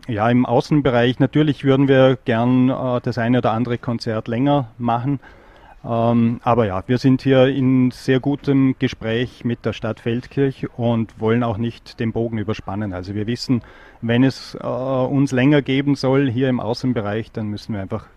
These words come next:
Rücksicht nehmen und das weiß auch unser Publikum und das funktioniert ganz gut. Und dass wir überhaupt jetzt hier draußen sein können, haben wir im Endeffekt Corona zu verdanken, weil vor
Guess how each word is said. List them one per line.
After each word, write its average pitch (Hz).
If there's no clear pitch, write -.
Rücksicht 143
nehmen 120
und 110
das 110
weiß 117
auch 113
unser 113
Publikum 131
und 107
das 107
funktioniert 101
ganz 90
gut. 90
Und 127
dass 165
wir 170
überhaupt 160
jetzt 151
hier 156
draußen 123
sein 123
können, 123
haben 120
wir 139
im 127
Endeffekt 120
Corona 123
zu 104
verdanken, 110
weil 123
vor 117